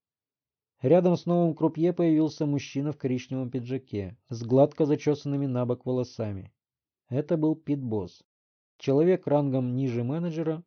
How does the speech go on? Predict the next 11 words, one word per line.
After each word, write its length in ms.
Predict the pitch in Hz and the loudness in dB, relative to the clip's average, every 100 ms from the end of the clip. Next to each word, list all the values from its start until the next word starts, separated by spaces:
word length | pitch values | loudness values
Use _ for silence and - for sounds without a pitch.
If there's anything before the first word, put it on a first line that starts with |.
| - | -10
отвечающий 760 | 117 117 - 127 139 135 139 120 | -6 -6 -4 -2 0 -2 -4 -6
за 180 | 113 | -4
несколько 480 | 113 123 - 120 123 | -6 -6 -8 -6 -4
игровых 320 | 107 107 107 | -2 -2 -4
столов. 420 | - - 107 95 - _ _ _ _ _ _ _ _ _ - | -6 -6 -6 -6 -12 _ _ _ _ _ _ _ _ _ 0
Он 140 | 202 | 2
приветствовал 600 | 170 156 151 - 139 127 - | 4 4 2 0 0 0 -2
игроков, 580 | 117 120 117 160 170 - | 0 0 0 -2 -4 -2
выразив 420 | 127 151 135 135 | 0 2 2 0
поддельную 600 | - 117 110 127 123 127 120 | -2 -4 0 0 0 0 0
радость, 400 | 107 92 92 | -2 -4 -10